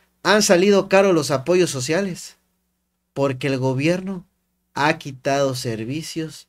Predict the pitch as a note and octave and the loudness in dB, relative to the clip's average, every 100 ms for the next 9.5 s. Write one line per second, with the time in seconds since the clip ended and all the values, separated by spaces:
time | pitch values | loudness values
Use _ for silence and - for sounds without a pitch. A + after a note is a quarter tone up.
0 | - E3 F#3 F#3 _ _ _ _ _ _ | -6 -6 -6 -10 _ _ _ _ _ _
1 | _ - - C#3+ B2 B2 - C3+ C3 C#3 | _ -16 -10 -4 -4 -6 -8 -4 -2 -2
2 | A2+ G2+ F#2+ - - C#3+ E3 D3+ C3 C#3 | -4 -8 -10 -16 -2 0 2 -2 -4 -4
3 | C#3 C3+ A#2 A2 C3 C3 B2+ _ _ _ | -2 -2 -2 -6 -6 -8 -8 _ _ _
4 | _ _ B2 B2+ B2 B2 G#2 G2+ F#2 - | _ _ -2 0 0 -2 -6 -10 -12 -20
5 | - - - - G#3+ C4 B3 A#3+ _ - | -20 -20 -8 0 6 8 6 0 _ -14
6 | - _ _ _ _ _ _ _ _ - | -14 _ _ _ _ _ _ _ _ 4
7 | F#3 F#3+ C4+ C4+ A3 G3 F3 F3 E3+ G#3 | 4 6 4 6 4 6 4 6 4 2
8 | A3 G#3+ E3+ D3+ D3+ D3+ F3 F#3 E3+ G3 | 0 0 0 0 0 2 4 2 0 -2
9 | F#3+ D#3 D3+ D3+ | -2 -2 -2 -6